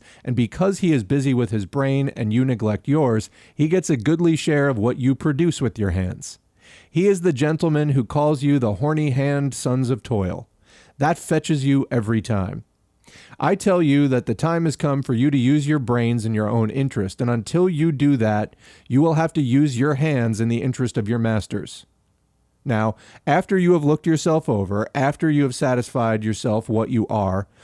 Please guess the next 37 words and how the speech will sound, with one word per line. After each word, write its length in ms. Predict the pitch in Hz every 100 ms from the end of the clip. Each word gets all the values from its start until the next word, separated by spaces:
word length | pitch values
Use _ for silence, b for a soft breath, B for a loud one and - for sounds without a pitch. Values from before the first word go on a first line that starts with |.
| b -
or 140 | 117
rather 340 | 127 139 135
what 240 | 131 123 -
you 160 | 135
are 140 | 135 123
not, 420 | 131 113 95 - _ b b b b
you 140 | 127
will 200 | 139 170
arrive 480 | 180 165 120 117 120 -
at 140 | 127
the 80 | 160
conclusion 580 | 180 175 160 120 104 101
that 160 | 110
as 180 | 123 127
a 80 | 135
wage 320 | 117 165 175
worker 380 | 170 175 160 165
in 220 | - 139
capitalist 600 | 147 147 160 156 156 -
society, 520 | - 156 131 107 110
you 140 | 110 127
are 80 | 117
not 240 | 123 127
a 40 |
man 280 | 120 110 110
at 80 | 113
all. 340 | 107 95 92 _ _ b b b b
You 100 | 107
are 60 |
simply 400 | 92 139 131 139
a 80 | 120
thing, 440 | - 156 131 95 - _ _ _ _ -
and 160 | 117
that 180 | 135 160
thing 300 | - 185 180
is 100 | 160
bought 480 | 107 151 131 101 -